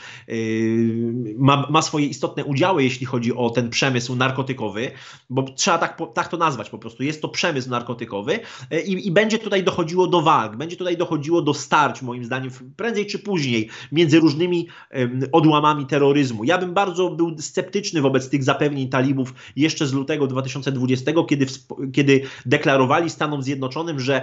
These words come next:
Afganistan nigdy nie stanie się, y, krajem, w którym będzie prowadzona działalność terrorystyczna wymierzona przeciwko Stanom Zjednoczonym. Moim zdaniem to są, to są mrzonki. To są mrzonki, tak samo jak mrzonkami są to, że zaprzestaną u-, uprawy opium. No to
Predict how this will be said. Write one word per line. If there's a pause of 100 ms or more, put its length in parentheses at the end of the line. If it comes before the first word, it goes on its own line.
(240)
Afganistan
nigdy
nie
stanie
się, (260)
y,
krajem,
w
którym
będzie
prowadzona
działalność
terrorystyczna
wymierzona
przeciwko
Stanom
Zjednoczonym. (280)
Moim
zdaniem
to
są,
to
są
mrzonki.
To
są
mrzonki,
tak
samo
jak
mrzonkami
są
to,
że (260)
zaprzestaną
u-,
uprawy
opium.
No
to